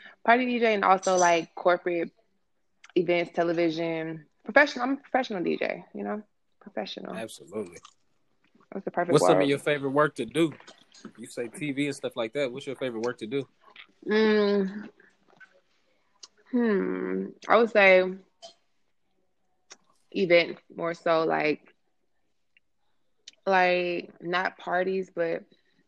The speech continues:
Speaker 1: like, how I did A three C, um, the David Banner, like, more so events because they're short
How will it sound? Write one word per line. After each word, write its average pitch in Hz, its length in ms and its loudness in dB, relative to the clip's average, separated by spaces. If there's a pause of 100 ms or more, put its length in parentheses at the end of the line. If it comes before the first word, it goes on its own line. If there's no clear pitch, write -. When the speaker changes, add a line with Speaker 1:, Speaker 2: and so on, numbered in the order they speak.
(260)
Speaker 1:
like, 180 140 -4
how 185 120 2
I 180 80 4
did 175 140 0
A 170 140 -2
three 165 200 -6
C, 160 760 -6
um, 156 760 -8 (1300)
the 175 100 2
David 175 320 6
Banner, 165 400 0
like, 156 240 -2
more 175 260 -2
so 180 240 -4
events 156 540 -4
because 160 280 -4
they're 156 140 -4
short 185 480 0